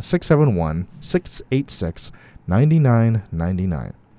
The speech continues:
Now, you can go to facebook dot com forward slash Joy F M Radio, and you can see what Jessica and I look like.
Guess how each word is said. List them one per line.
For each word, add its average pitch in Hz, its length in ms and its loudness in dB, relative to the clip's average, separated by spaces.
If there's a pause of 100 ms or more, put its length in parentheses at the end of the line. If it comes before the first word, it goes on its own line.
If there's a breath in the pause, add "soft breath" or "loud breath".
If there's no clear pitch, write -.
(400 loud breath)
Now, 82 80 -2
you 87 180 2
can 95 220 0
go 131 260 6
to 120 500 4
facebook 135 460 0
dot 139 180 4
com 151 280 4
forward 151 320 4
slash 143 380 0
Joy 135 280 2
F 143 120 0
M 131 120 0
Radio, 160 400 0
and 95 120 -2
you 90 80 -4
can 85 140 -6
see 120 220 -4
what 101 140 -2
Jessica 113 360 -2
and 107 140 0
I 107 120 0
look 95 180 -2
like. 170 240 0